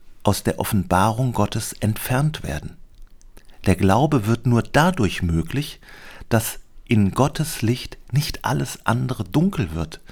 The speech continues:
sondern der Mensch zum Leuchten kommt und an Gottes Sprechen der Mensch nicht verstummt, sondern selbst zum Sprechen gelangt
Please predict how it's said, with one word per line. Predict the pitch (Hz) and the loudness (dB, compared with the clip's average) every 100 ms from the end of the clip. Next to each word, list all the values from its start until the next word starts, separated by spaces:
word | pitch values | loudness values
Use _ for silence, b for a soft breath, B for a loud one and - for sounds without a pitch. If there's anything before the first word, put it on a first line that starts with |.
| B | B
sondern | - 107 113 117 113 B B B | 0 4 4 2 0 B B B
der | 110 | 0
Mensch | 95 95 123 139 - - - | 4 4 2 -2 -8 -12 -10
zum | - 120 | -4 -4
Leuchten | 104 98 85 - 87 | 0 0 -2 -6 -6
kommt | 82 82 73 - B B B B | -4 -6 -8 -10 B B B B
und | 120 120 | 2 4
an | 110 101 | 4 4
Gottes | 135 151 151 - | 4 2 0 -2
Sprechen | - - - 127 127 107 85 b b b | -2 -2 -2 -2 -2 -4 -6 b b b
der | 113 | 4
Mensch | 95 117 147 - | 6 6 4 2
nicht | 131 - | 0 0
verstummt, | 117 - - 175 131 - - B B B | -2 -2 2 2 2 -4 -16 B B B
sondern | 113 110 107 | 4 6 4
selbst | 90 131 180 185 - - - | 4 4 4 0 -10 -10 -8
zum | - 110 | -2 0
Sprechen | - - 98 - 98 | 0 -2 -4 -2 0
gelangt | 95 104 143 117 - | 0 0 0 -2 -6